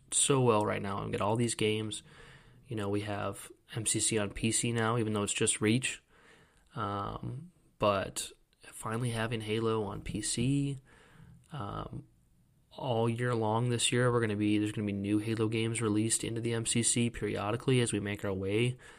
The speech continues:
to Halo Infinite. Um, you know, last year's Halo Infinite trailer was just spectacular, and it gave, it gave us so much to talk about, and it gave us this new art style that we really, really appreciate. Um, so yeah, twenty nineteen ye-,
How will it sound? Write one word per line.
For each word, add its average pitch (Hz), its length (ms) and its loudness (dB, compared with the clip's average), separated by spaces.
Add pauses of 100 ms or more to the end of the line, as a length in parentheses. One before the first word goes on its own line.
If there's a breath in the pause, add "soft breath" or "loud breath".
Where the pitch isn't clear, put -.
(500 loud breath)
to - 140 -4
Halo 107 320 -2
Infinite. 131 500 -4 (240)
Um, 110 440 -8 (1080 loud breath)
you 120 80 -6
know, 107 80 -2
last 107 380 2
year's 127 260 2
Halo 127 280 0
Infinite 113 320 -2
trailer 101 360 0
was 101 160 -4
just 104 160 -4
spectacular, 107 640 -4
and 98 100 -6
it 107 60 -6
gave, 101 280 2
it 127 60 -6
gave 107 160 2
us 104 80 2
so - 100 2
much 107 180 -4
to 110 60 -6
talk 110 280 -4
about, 107 320 4
and 110 100 -6
it 107 140 -10
gave 107 200 0
us - 120 2
this - 220 -4
new 104 180 -2
art 110 200 -2
style 101 380 2
that 101 100 -2
we 101 100 -6
really, 101 440 0 (520 loud breath)
really 107 260 0
appreciate. - 640 -6 (220)
Um, 104 260 -8 (1300 soft breath)
so - 160 2
yeah, 147 120 10
twenty 156 260 2
nineteen 165 400 2
ye-, 147 140 0